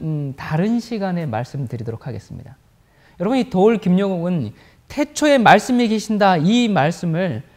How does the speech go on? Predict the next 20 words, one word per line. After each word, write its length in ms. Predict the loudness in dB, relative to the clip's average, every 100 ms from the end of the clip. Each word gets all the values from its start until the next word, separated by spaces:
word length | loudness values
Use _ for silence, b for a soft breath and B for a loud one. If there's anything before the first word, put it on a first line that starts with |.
| b b -4
헬라 380 | 0 2 2 0
철학의 420 | -4 -2 0 0
로고스 640 | 2 2 2 2 -2 -4
같은 400 | -4 -4 -4 -6
개념으로 420 | -4 -2 -2 -4
풀이하고 380 | -8 -6 -6 -4
있죠. 300 | -8 -12 -16 -18 _ _ _
그러니까 460 | -4 -2 0 -2 -4 B B
이 260 | -12 -10 -8 2
땅이 240 | 2 2
하나님에 460 | 0 0 2 2 2
의해서 220 | 0 -2
창조된 500 | -4 -4 -4 -4 -4
것이 180 | -4 -4
아니라 400 | -4 -2 -2 -4 B B
태초부터 680 | -4 -4 -2 -6 -4 -6 -6
그냥 400 | -2 2 2 2
있었다는 560 | 0 -4 -6 -6 -6 -6
그런 200 | -6 -2
빅뱅과 760 | -2 -2 -2 -2 -2 -2 -4